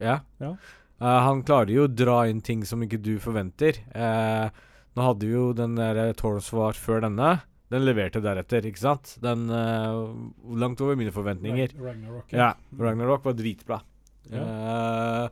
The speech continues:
Speaker 2: Men, men
Speaker 1: hvis
Speaker 2: sen så, sen så kommer den, denne Avengers-filmen, eh, der han var tjukk og, eh,
Speaker 1: Det ødela
Speaker 2: så
Speaker 1: veldig mye.
Speaker 2: Ja, nei, så jeg synes ikke det, det var ikke noe bra.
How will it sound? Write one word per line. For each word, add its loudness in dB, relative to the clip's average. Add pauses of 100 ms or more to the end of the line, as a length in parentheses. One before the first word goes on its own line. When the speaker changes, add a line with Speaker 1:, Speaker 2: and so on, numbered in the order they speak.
(160)
Speaker 2:
Men, -4
men -2
Speaker 1:
hvis 0
Speaker 2:
sen 0
så, -4
sen -4
så -8
kommer -4
den, -6
denne -6
Avengers-filmen, -8
eh, -12
der -12
han -12
var -8
tjukk -12
og, -10
eh, -12
Speaker 1:
Det 8
ødela 6
Speaker 2:
så 2
Speaker 1:
veldig 4
mye. 0
Speaker 2:
Ja, -6
nei, -4
så -4
jeg -4
synes -8
ikke -8
det, -6
det -6
var -6
ikke -10
noe -8
bra. -4